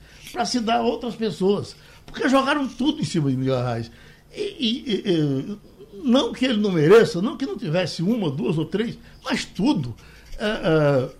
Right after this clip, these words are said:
um dia desses eu, eu tava tentando ir pra aldeia. Aí eu fui pro Waze pra pegar o, o melhor caminho. Aí, é, o Waze me diz, "Pegue a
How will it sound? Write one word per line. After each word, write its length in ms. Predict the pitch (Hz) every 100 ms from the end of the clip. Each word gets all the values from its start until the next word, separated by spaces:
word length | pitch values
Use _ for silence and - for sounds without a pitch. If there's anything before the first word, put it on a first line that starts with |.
| -
um 80 | 202
dia 140 | 202 233
desses 340 | 233 - 185
eu, 140 | 220 269 120 -
eu 200 | 185 170 - -
tava 240 | 202 185 190 - - - - -
tentando 360 | 220 160 156
ir 40 | 151
pra 140 | 165 170
aldeia. 400 | 175 233 170 - - - - - -
Aí 220 | 185 220
eu 140 | 240 202 -
fui 180 | 214 175
pro 240 | - 196
Waze 480 | 190 202 233 202 233
pra 180 | 214 214
pegar 580 | 208 156 156 160 180 180 190 147 196
o, 60 |
o 140 | 185 156
melhor 280 | 156 165
caminho. 400 | 165 180 147 87 - - - - -
Aí, 540 | 151 151 196 233 - - - -
é, 340 | 131 127 110 107
o 120 | 117
Waze 240 | 160 190 160
me 80 | 170
diz, 500 | 165 117 - - - - - - - -
"Pegue 640 | 175 214 202 208 226 240 -
a 480 | 170 147 139 131 127